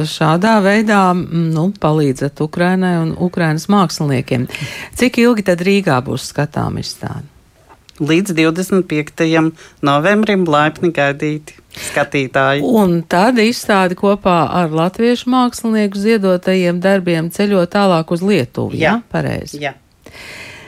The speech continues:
Speaker 1: Es jums novēlu, lai, lai tās dienas ir ļoti radošas un, nu,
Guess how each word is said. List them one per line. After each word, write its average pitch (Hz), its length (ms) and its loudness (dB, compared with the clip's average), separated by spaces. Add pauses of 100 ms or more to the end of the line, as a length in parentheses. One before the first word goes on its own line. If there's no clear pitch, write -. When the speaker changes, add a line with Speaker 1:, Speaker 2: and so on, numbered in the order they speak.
(140)
Speaker 1:
Es 196 260 0
jums 208 240 2
novēlu, 202 480 4
lai, 185 240 2
lai 190 220 0
tās 170 260 0
dienas 175 460 0
ir 160 180 -2 (300)
ļoti 170 340 0
radošas 208 760 0 (120)
un, 196 240 2 (300)
nu, 180 320 0